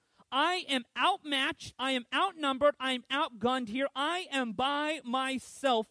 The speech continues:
in this experience. God, you have called me to minister, but I am by myself." You ever felt like that? You ever feel like you're just alone in a foreign environment?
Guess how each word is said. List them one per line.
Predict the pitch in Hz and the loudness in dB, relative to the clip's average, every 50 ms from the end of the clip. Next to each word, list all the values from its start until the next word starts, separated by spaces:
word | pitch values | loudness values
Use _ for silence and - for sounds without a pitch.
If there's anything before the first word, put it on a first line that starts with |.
| _ _ _ _ | _ _ _ _
in | - 311 302 262 254 | 0 2 2 2 0
this | 233 254 - - | -2 -4 -6 -6
experience. | 247 214 - - - - 247 240 226 208 170 - - _ _ - - - _ _ _ _ _ _ _ _ _ | -10 -10 -10 -16 -12 -8 -4 -4 -2 -2 -4 -6 -8 _ _ -20 -20 -20 _ _ _ _ _ _ _ _ _
God, | 233 262 277 330 320 | 4 4 4 4 2
you | 320 311 302 | 0 0 0
have | 262 - | 0 0
called | - - 269 254 269 311 339 330 | -2 -2 0 4 4 4 2 2
me | 349 370 294 | -2 -4 -2
to | - - 381 | -2 -2 -2
minister, | 381 381 359 302 - - - - 240 233 277 285 - _ _ _ | -2 -2 -2 -2 -2 -4 -2 0 2 2 2 0 -2 _ _ _
but | - 240 | -2 0
I | 254 240 277 294 311 | 0 2 0 0 0
am | 302 277 240 | 0 -2 -4
by | 180 254 262 277 285 285 285 294 294 311 - - | -2 -2 -2 0 -2 -2 -2 -4 -4 -6 -6 -6
myself." | 220 220 254 262 262 269 262 262 262 254 - _ - - - - 262 233 185 - - _ | -2 0 0 0 0 0 -2 -2 -4 -4 -6 _ -16 -20 -6 -2 0 0 0 -2 -8 _
You | - 165 180 | -8 -6 -6
ever | 196 214 208 | -6 -6 -6
felt | - 220 214 208 | -6 -6 -6 -4
like | 233 226 214 - | -6 -6 -6 -4
that? | 233 240 254 262 - _ _ _ _ _ _ _ _ _ _ _ _ _ _ _ _ _ _ _ _ _ _ _ _ _ _ - | -6 -4 -4 -6 -8 _ _ _ _ _ _ _ _ _ _ _ _ _ _ _ _ _ _ _ _ _ _ _ _ _ _ -2
You | 180 233 | 0 2
ever | 240 247 233 | 2 2 0
feel | - - 254 262 254 247 | 0 2 4 6 6 6
like | 233 226 214 190 180 | 4 0 -2 -2 -2
you're | 196 247 262 | -2 -2 -2
just | 190 233 240 - - _ | 0 -2 -4 -4 -6 _
alone | 208 202 185 180 185 202 214 220 226 233 233 240 247 | -8 -6 -6 -6 -4 -2 0 0 0 0 0 -2 -4
in | 220 214 196 | -4 -6 -6
a | 175 | -6
foreign | 170 - - 220 226 226 220 208 | -6 -6 -6 -4 -2 -2 -4 -4
environment? | 180 170 160 170 175 185 196 202 214 233 277 285 - - | -6 -6 -6 -6 -6 -4 -6 -6 -4 -4 -6 -6 -8 -12